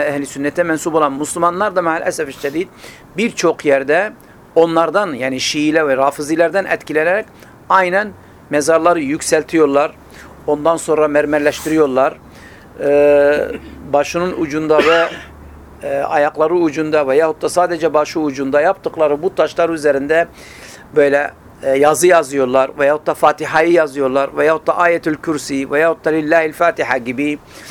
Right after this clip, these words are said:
veyahut da adamın ölüm tarihi ve doğum tarihi, ondan sonra kimin olduğu falan filan, bütün bunları ne yapıyorlar?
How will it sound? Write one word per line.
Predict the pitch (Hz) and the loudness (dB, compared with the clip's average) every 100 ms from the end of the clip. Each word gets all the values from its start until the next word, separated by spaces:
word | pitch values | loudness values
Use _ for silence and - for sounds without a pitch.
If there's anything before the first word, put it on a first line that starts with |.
| - - | -20 -2
veyahut | 147 170 165 | 2 2 2
da | 175 | 0
adamın | 165 156 165 180 | 0 0 -2 -2
ölüm | - 160 175 180 | -2 2 0 2
tarihi | 165 156 156 160 160 | 2 2 0 0 2
ve | 151 | 2
doğum | 139 147 165 | 2 2 2
tarihi, | 165 156 151 143 151 151 - - - - - - - | 2 2 0 0 0 -2 -6 -20 -20 -20 -20 -12 -4
ondan | 151 165 | 0 0
sonra | 160 160 156 165 165 165 | 0 0 2 2 0 -4
kimin | - 160 180 | -4 -2 -2
olduğu | - 175 156 151 160 | 0 0 2 2 2
falan | 160 165 170 160 | 2 2 2 0
filan, | 147 156 202 170 160 | 0 2 0 -2 -8
bütün | 202 180 | -6 -4
bunları | 165 170 180 | 0 0 2
ne | 190 | 0
yapıyorlar? | 180 160 156 151 180 | 0 0 0 2 2